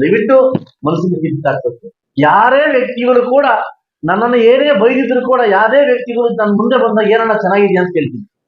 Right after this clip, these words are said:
ಯಾವುದೇ ವ್ಯಕ್ತಿಗಳು ಬಂದಾಗ ಕೂಡ ಅದು ರಾಜಕಾರಣ, ರಾಜಕಾರಣ ಮಾಡ್ಕೊಳ್ಳೋಣ ಅದಲ್ವಾ. ನನ್ ಮುಂದೆ ಬಂದಾಗ "ಏನಣ್ಣ ಚೆನ್ನಾಗಿದ್ಯಾ?" ಅಂತ ಕೇಳ್ತೀನಿ.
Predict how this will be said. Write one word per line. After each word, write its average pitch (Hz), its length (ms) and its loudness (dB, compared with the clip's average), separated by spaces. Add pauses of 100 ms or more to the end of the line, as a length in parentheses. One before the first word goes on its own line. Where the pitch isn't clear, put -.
(760)
ಯಾವುದೇ 220 280 0
ವ್ಯಕ್ತಿಗಳು 247 340 -2
ಬಂದಾಗ 196 280 -2
ಕೂಡ 214 160 0 (640)
ಅದು 208 160 0
ರಾಜಕಾರಣ, 269 460 0
ರಾಜಕಾರಣ 247 400 -2
ಮಾಡ್ಕೊಳ್ಳೋಣ 202 460 -4 (840)
ಅದಲ್ವಾ. - 480 -2 (140)
ನನ್ 233 140 0
ಮುಂದೆ 285 200 2
ಬಂದಾಗ 247 260 -2
"ಏನಣ್ಣ 247 260 0
ಚೆನ್ನಾಗಿದ್ಯಾ?" 214 440 -2
ಅಂತ - 80 -6
ಕೇಳ್ತೀನಿ. - 400 -10